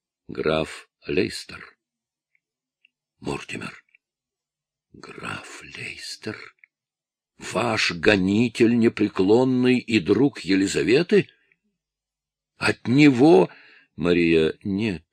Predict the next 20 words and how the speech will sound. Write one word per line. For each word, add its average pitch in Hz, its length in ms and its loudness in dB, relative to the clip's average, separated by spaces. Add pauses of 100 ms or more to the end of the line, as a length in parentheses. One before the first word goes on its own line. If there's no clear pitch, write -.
(800)
«Если 92 480 4
кто 92 280 0
спасет - 680 2
меня, 113 440 -4 (500)
так - 140 -12 (240)
он». 69 340 -6 (1000)
Идите 80 360 -8
же 73 140 -10
к - 120 -18
нему, 78 300 -10 (640)
откройтесь - 760 -6
смело. 69 560 -8 (640)
А 80 120 -2
в 69 60 -6
знак 87 300 -4
того, 87 260 2
что - 220 -4
посланы 78 640 -2
вы 78 120 -2
мною, 98 520 0